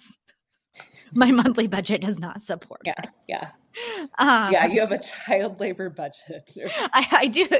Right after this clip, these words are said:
Speaker 1: exactly. I have a child labor budget, and unfortunately, the only children that I am legally allowed to labor are my own.
Speaker 2: Are your own.
Speaker 1: So, um, I shouldn't say unfortunately. Realistically, they're the
Speaker 2: Real-
Speaker 1: only ones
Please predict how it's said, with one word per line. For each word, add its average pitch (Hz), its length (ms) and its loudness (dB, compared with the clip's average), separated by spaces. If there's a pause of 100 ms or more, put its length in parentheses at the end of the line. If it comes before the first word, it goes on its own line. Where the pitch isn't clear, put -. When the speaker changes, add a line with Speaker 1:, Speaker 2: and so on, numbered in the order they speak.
Speaker 1:
exactly. 196 800 -6 (340)
I 220 200 2
have 226 340 0
a 196 220 -2
child 330 400 -2
labor 277 240 0
budget, 220 640 -2 (280)
and 226 120 -2
unfortunately, 233 1120 -2
the 208 240 -8
only 247 360 0
children 202 580 -4
that 180 100 -4
I 165 180 -6
am 196 180 -10
legally 208 580 -4
allowed 196 300 -6
to 202 120 -10
labor 101 400 -8
are - 120 -4
my 131 200 -8
own. - 420 -18 (300)
Speaker 2:
Are 170 100 -8
your 151 200 -12
own. 151 80 -16 (600)
Speaker 1:
So, 208 640 -4 (400)
um, 202 360 -4
I - 80 -6
shouldn't 170 300 -12
say 135 100 -10
unfortunately. - 800 -12 (920)
Realistically, 196 880 -2
they're 208 280 2
the 190 80 0
Speaker 2:
Real- 220 120 4
Speaker 1:
only 175 120 -8
ones - 240 -20